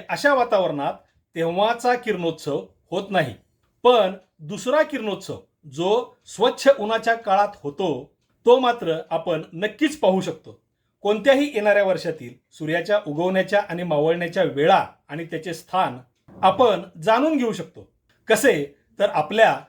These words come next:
अफाट बुद्धीच्या भारतीय खगोलशास्त्रज्ञांनी प्राचीन काळीच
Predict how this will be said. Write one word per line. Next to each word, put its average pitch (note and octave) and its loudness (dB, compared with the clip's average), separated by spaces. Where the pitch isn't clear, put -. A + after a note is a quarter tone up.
अफाट B3+ 2
बुद्धीच्या G3+ -4
भारतीय D#3 -4
खगोलशास्त्रज्ञांनी F#3 -4
प्राचीन A3+ 2
काळीच A3 0